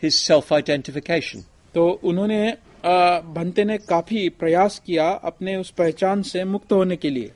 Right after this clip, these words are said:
Speaker 1: He was walking along the road with some library books to take back to the library।
Speaker 2: वो, अ, यानी वाचनालय की कुछ किताबें थी, उनको वापस करनी थी।
Speaker 1: And, uh, making this big effort, he saw people,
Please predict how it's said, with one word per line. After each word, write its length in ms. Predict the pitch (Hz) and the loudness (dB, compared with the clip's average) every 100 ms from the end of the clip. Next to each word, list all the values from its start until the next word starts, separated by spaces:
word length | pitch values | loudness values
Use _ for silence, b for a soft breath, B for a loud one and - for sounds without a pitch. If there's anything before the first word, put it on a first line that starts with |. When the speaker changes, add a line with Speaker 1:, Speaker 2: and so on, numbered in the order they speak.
| _ - | _ -20
Speaker 1:
He 60 | 107 | -6
was 120 | 123 | 6
walking 340 | 156 196 156 | 6 6 4
along 240 | 143 139 135 | 4 4 4
the 100 | 139 | 6
road 200 | 170 202 202 131 | 6 6 0 -6
with 220 | 131 - | -4 -4
some 100 | 127 | 0
library 360 | 139 147 151 143 | 2 2 0 0
books 280 | 190 - | -2 -4
to 40 | - | -8
take 280 | - 135 - | -4 -4 -2
back 200 | 135 - | -6 -4
to 60 | |
the 100 | 131 | -4
library। 340 | 127 143 156 190 _ - | -2 -2 -4 -8 _ -4
Speaker 2:
वो, 300 | 147 156 - | 0 -2 -2
अ, 340 | 170 156 156 151 | -4 -2 -2 -2
यानी 320 | 151 160 165 | -2 -2 -2
वाचनालय 640 | 156 147 147 170 165 170 | -2 -2 -4 -2 -2 0
की 120 | 170 175 | -2 -4
कुछ 200 | 170 - | -8 -12
किताबें 420 | 147 165 165 170 | -6 -2 -2 -2
थी, 100 | 175 | -4
उनको 280 | 170 170 156 | -6 -4 -2
वापस 300 | 139 160 - | -2 -4 -4
करनी 280 | 165 165 | -4 -4
थी। 200 | 165 175 214 _ _ 131 | -8 -10 -14 _ _ -2
Speaker 1:
And, 460 | 135 143 147 139 | 2 2 0 0
uh, 260 | 151 147 147 - _ 131 | 4 4 2 -10 _ 0
making 340 | 175 - 170 | 0 0 -2
this 140 | 147 - 214 | -4 -2 -2
big 140 | 196 | 0
effort, 320 | 185 170 117 | 0 -2 -8
he 280 | - - - | -12 -10 -8
saw 80 | 175 | -8
people, 280 | 156 131 | -8 -8